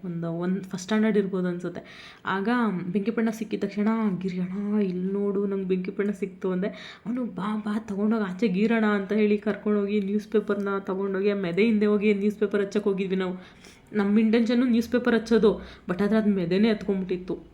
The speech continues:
ಯಪ್ಪ, ಈ ಥರ ಕೆಲಸಗಳು ನಾವು ತುಂಬ ಮಾಡಿದ್ದೀವಿ. ನಮ್ಮ ಅಪ್ಪ ರಾತ್ರಿಗೆ ಏನು ಬೆಂಕಿ ಕೆಂಡ ತೊಗೊಂಡು, ಅಯ್ಯೋ ಸಖತ್ತು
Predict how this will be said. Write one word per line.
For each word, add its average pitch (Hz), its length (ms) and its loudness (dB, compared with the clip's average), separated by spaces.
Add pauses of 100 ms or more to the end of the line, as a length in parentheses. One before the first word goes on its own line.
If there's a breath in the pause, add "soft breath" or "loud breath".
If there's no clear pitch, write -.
(120)
ಯಪ್ಪ, 185 220 -2 (100)
ಈ 220 180 4
ಥರ 240 180 0
ಕೆಲಸಗಳು 220 440 0
ನಾವು 214 140 4
ತುಂಬ 208 300 -2
ಮಾಡಿದ್ದೀವಿ. 196 320 2
ನಮ್ಮ 180 280 -2
ಅಪ್ಪ 175 220 -6
ರಾತ್ರಿಗೆ 190 840 -2 (360 loud breath)
ಏನು 202 500 0
ಬೆಂಕಿ 196 360 2
ಕೆಂಡ 190 280 0
ತೊಗೊಂಡು, 196 680 0
ಅಯ್ಯೋ 170 280 -4
ಸಖತ್ತು 180 1000 -6